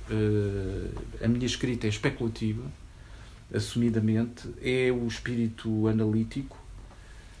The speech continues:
ehm, maneira que, eh, propositadamente, como eu disse,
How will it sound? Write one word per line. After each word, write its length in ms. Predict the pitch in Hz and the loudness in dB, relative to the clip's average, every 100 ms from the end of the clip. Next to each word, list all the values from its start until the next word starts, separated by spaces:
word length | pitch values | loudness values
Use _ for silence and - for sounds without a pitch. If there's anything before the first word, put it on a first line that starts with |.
| - - - | -18 -10 -2
ehm, 1000 | 123 120 120 117 113 113 110 107 107 107 113 - - - - - - - | 2 6 6 6 6 6 6 4 4 0 -4 -10 -16 -18 -18 -16 -16 -8
maneira 560 | - 135 139 147 143 143 | 2 6 8 8 6 4
que, 680 | 139 - 143 143 139 135 120 | 2 2 6 8 6 4 2
eh, 760 | 135 131 123 120 120 117 107 101 - - - - | 2 2 4 4 6 6 6 2 -2 -14 -16 0
propositadamente, 920 | 160 - 147 143 - 131 131 135 120 | 2 2 0 2 4 4 4 2 2
como 180 | 101 127 | 2 2
eu 140 | 131 123 | 2 0
disse, 520 | 127 117 - - | 0 0 -2 0